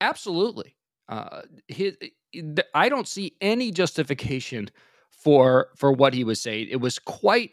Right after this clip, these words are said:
a dramatic and extreme claim and really, now that we have the, the primary source material, the reviews, we see that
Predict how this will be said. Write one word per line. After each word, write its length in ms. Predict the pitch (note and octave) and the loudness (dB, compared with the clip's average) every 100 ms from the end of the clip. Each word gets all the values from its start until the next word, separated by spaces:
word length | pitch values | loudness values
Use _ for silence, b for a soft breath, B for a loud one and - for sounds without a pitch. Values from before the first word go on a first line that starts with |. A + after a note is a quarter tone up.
| - | 2
a 380 | C3 A#2+ A#2+ - _ _ _ _ | 2 2 -2 -8 _ _ _ _
dramatic 760 | C3+ C#3 A#2 A#2 D3 F3+ A2+ - | 0 2 4 2 2 0 -2 -6
and 160 | B2+ B2 | -6 -4
extreme 720 | A2+ - - C3+ D#3 D3+ C3+ | -4 -8 -6 -2 -2 -2 -6
claim 640 | - - E3 G3 B2+ A2 A2 _ _ _ D3 | -8 -4 -2 -2 -4 -6 -8 _ _ _ -4
and 340 | C#3 C#3 C#3 - | 0 0 -2 -6
really, 380 | C3+ E3 E3 D3 | 4 6 6 4
now 180 | D3 | 2
that 160 | D3+ C3+ | 4 2
we 100 | C#3 | 2
have 400 | - D3+ D3+ C3+ | 0 0 0 0
the, 120 | B2 A2+ | -4 -4
the 120 | B2 G#2+ | -6 -8
primary 500 | - C#3+ C#3+ C3 B2+ | -2 0 2 2 2
source 340 | - C3+ - | 0 -4 -4
material, 460 | G#2+ - G#3 D3 A#2 | -10 2 4 4 0
the 140 | B2 | 2
reviews, 480 | B2 A2 D3 B2+ G#2 | 2 0 0 0 0
we 120 | A#2+ | -2
see 300 | - C3 C3 | -2 -6 -2
that 280 | A#2 A2+ | 0 0